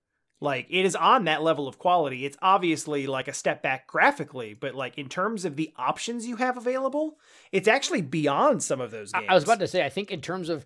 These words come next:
Speaker 2: so I would, it's, like, hearing you say that, th-, I had, like, an internal,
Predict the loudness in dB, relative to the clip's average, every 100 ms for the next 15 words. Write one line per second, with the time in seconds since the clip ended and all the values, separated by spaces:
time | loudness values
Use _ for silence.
0 | _ 0 0 2 2 2 -2 -8 _ _
1 | _ _ -20 -20 _ -8 -6 -12 -16 _
2 | _ -4 -4 0 2 2 -2 0 2 2
3 | 0 -4 -6 -4 -2 -2 -2 -2 -6 -6
4 | -10 -10 -8 -8 -4 -4 -6